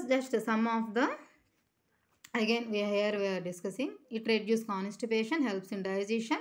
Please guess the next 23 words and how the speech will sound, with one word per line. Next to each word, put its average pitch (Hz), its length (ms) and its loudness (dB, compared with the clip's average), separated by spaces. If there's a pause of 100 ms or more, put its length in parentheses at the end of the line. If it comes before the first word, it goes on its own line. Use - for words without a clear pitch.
(140)
complex 226 500 2
carbohydrates, 208 920 -2
fibers 220 420 -2
called 214 280 0
roughages, 196 600 0
dietary 220 460 2
fibers 202 400 -2
అనేది 190 300 -4
దీని 190 280 -2 (160)
other 214 280 0
name. 180 260 -4 (460)
See, 247 140 2
very, 214 220 4
very 247 220 4
important 185 500 -4
bit. 170 160 -6 (840)
Roughages 247 500 4
other 214 300 2
names 226 260 0
are 208 180 0
fibers, 196 580 0
dietary 196 480 2 (280)
fibers. 165 500 -6